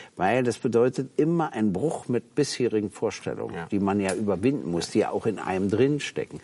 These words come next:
Speaker 2: Ja.
Speaker 1: Wissen Sie, wir Menschen glauben immer, wir seien sehr selbstbestimmt.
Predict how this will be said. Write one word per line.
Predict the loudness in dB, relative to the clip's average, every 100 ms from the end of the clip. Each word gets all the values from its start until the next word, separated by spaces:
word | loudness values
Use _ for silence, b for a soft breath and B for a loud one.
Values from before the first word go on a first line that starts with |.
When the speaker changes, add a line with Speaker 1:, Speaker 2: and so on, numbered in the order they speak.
| B
Speaker 2:
Ja. | B B
Speaker 1:
Wissen | 0 2 2
Sie, | 4
wir | 4
Menschen | 4 2 0 2
glauben | 2 2 2
immer, | 2 2
wir | 4 4
seien | 2 2
sehr | 4 4
selbstbestimmt. | 4 2 0 -4 -6 -4 -2 -2 -2 -8